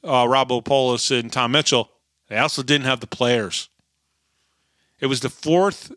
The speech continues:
uh, it was the third season at the end, just before covid.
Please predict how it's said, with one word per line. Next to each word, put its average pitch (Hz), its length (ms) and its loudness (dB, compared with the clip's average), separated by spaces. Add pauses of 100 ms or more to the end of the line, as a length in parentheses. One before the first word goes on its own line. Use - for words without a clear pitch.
(140)
uh, 180 380 4
it - 20 -2
was 165 140 -4
the 147 120 -4
third 220 360 0
season 151 640 0
at 139 120 -2
the 147 160 -4
end, 147 220 2
just - 140 -2
before - 280 -2
covid. 131 580 0